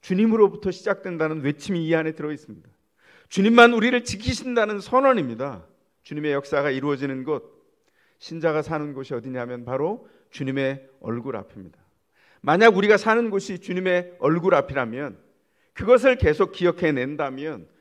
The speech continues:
여러분들이 어디에 살든지 무엇을 하든지 무슨 꿈을 꾸든지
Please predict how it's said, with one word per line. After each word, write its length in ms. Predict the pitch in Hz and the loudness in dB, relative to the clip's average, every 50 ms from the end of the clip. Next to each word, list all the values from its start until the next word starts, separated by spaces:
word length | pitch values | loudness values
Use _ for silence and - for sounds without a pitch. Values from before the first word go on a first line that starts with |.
| _ _ - | _ _ -8
여러분들이 800 | 123 139 160 160 170 170 160 151 160 170 185 208 233 - - _ _ _ _ _ | -4 0 0 0 -2 -4 -8 -8 -8 -6 -8 -8 -10 -12 -18 _ _ _ _ _
어디에 420 | - 139 160 147 180 208 202 196 | -4 -4 -4 -4 -2 2 2 2
살든지 580 | 190 196 196 196 196 175 185 185 180 170 170 185 | 2 2 0 -2 -2 -2 -4 -10 -10 -12 -14 -14
무엇을 540 | 170 135 151 165 202 214 220 214 220 214 202 | -14 -12 -4 2 4 4 4 2 0 -2 -2
하든지 520 | 196 185 180 180 185 165 160 196 190 180 - - _ _ | -2 -2 -2 -4 -6 -8 -12 -14 -14 -14 -16 -20 _ _
무슨 440 | - 165 214 196 214 262 254 247 254 | -8 -6 -4 -4 -2 -2 -4 -4 -4
꿈을 320 | 277 285 277 277 262 - | -4 0 0 2 0 0
꾸든지 680 | 262 226 233 240 226 202 165 139 185 226 208 135 - - | -2 -6 -2 -2 -2 -2 -2 -6 -8 -6 -6 -8 -8 -12